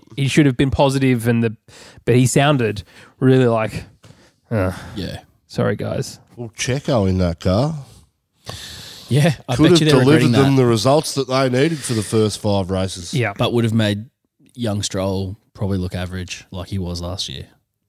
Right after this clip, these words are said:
Speaker 1: But I'm happy that Checo's moved across to Red Bull 'cause he's actually
Speaker 2: For
Speaker 1: getting
Speaker 2: sure.
Speaker 1: results in a good car.
Speaker 2: Yes.
Speaker 1: So, like,
Speaker 3: Yes.
Speaker 1: there's, it's
Speaker 2: Uh,
Speaker 1: sort of two sides of that coin, isn't there?
Speaker 2: Big time.
Speaker 3: Only looks good for Lance Stroll.
Speaker 2: Yes, if Sebastian's good,
Speaker 1: Ah, the master plan. <laughs>
Speaker 2: he's,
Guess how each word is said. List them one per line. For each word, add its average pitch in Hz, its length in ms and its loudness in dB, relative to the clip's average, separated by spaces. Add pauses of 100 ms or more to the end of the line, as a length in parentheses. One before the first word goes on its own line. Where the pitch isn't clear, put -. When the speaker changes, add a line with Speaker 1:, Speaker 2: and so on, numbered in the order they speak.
Speaker 1:
But 165 140 4
I'm 165 380 4
happy 160 360 0
that 139 160 0
Checo's 123 460 0
moved 120 200 0
across 113 240 -6
to 123 80 -6
Red 113 140 0
Bull 113 100 -4
'cause 113 120 -6
he's 117 180 -4
actually 117 280 -4
Speaker 2:
For - 20 0
Speaker 1:
getting 113 140 2
Speaker 2:
sure. 113 80 2
Speaker 1:
results 113 320 -2
in 113 60 -8
a 113 40 -10
good 107 180 -8
car. - 340 -8
Speaker 2:
Yes. - 200 -8
Speaker 1:
So, 139 120 6
like, 135 160 4
Speaker 3:
Yes. 185 80 0
Speaker 1:
there's, 143 220 4
it's 143 200 -4
Speaker 2:
Uh, - 40 -4
Speaker 1:
sort 151 100 6
of 127 160 -2
two 131 160 0
sides 110 320 -4
of 107 100 -8
that 113 220 -2
coin, 110 240 -2
isn't 110 180 -2
there? 104 180 -4 (100)
Speaker 2:
Big 90 140 -8
time. 87 280 -6 (320)
Speaker 3:
Only 127 300 4
looks 113 240 2
good 104 240 -4
for 95 120 -8
Lance 87 280 -4
Stroll. 73 320 -12 (760)
Speaker 2:
Yes, 98 340 0
if 131 100 -2
Sebastian's 131 580 2
good, 139 400 2
Speaker 1:
Ah, 165 280 4
the 139 80 4
master 135 440 2
plan. 135 560 2
<laughs> - 0 -
Speaker 2:
he's, 131 560 2